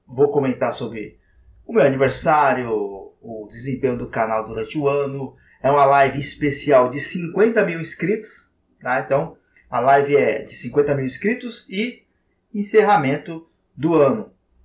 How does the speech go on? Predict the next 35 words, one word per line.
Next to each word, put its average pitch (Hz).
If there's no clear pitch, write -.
Eu 110
estava 131
esperando, 131
eu 107
pedi 117
pra 135
fazer 120
uma 123
placa, 110
tá? 117
Essa 117
placa 123
é 120
um, 110
é 101
simbólica. 135
Tava, 135
eu 156
estava 156
esperando 175
chegar, 156
chegou, 175
então 175
vai 170
dar 170
pra 170
fazer 151
a 160
live. 110
Então 196
vai 165
ser -
uma 143
live 135
aí 135